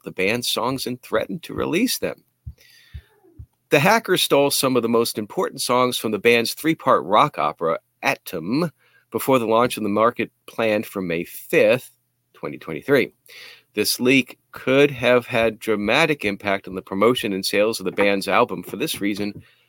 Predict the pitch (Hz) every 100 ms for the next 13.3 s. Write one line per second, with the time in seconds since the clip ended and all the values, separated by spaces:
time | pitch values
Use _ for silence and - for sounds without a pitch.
0 | _ - 127 135 120 - 107 117 - 101
1 | 82 92 95 - 196 233 - 85 78 78
2 | 78 78 78 80 - 101 143 175 _ _
3 | - _ _ _ _ _ _ _ _ _
4 | 117 135 - 127 127 117 110 156 - 127
5 | 107 95 - 170 156 - - - _ _
6 | - 117 98 95 90 127 139 104 117 _
7 | _ - - - 95 - 143 - 87 -
8 | 87 87 - 110 90 85 - 92 90 90
9 | 90 - 90 90 - _ 90 87 85 85
10 | 80 76 - 107 - - 80 78 76 82
11 | 85 92 87 87 85 80 120 135 73 64
12 | - 65 - - - 64 - 82 73 73
13 | 92 107 60